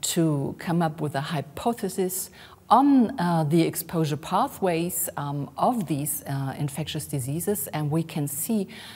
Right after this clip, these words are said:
which part of it is foodborne, for example. And with having this information, we hopefully will be able in future to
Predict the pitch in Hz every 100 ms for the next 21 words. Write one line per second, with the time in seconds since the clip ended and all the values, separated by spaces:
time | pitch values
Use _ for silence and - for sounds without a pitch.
0 | - - 247 - - - 165 147 147 151
1 | 156 175 151 - - 226 131 107 - 139
2 | - - 135 120 - 170 131 - - -
3 | - - - - - 180 170 160 160 -
4 | 151 151 - - 220 311 269 185 220 180
5 | - 170 151 160 - 185 175 143 156 170
6 | 269 269 196 175 160 143 156 151 139 143
7 | - 147 135 131 131 135 - 151 - 240
8 | -